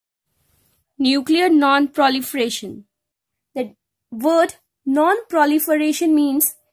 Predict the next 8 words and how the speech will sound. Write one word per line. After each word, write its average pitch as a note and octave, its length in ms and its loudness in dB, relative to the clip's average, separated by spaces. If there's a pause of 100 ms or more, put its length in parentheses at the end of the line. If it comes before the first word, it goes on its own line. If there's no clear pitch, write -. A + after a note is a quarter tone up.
(380)
the D4+ 80 0
prevention D#4+ 580 -2 (100)
of C#4+ 300 2
an D4+ 220 0
increase D4+ 800 -2 (120)
on C4 260 -2
number C#4+ 320 2
of F4+ 140 4